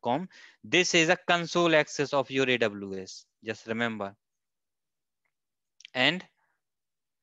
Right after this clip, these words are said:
if you click on this thing,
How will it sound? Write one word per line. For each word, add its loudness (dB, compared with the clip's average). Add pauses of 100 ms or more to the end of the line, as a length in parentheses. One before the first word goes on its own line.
(720)
if -2
you -2
click 4
on 0
this 0
thing, -4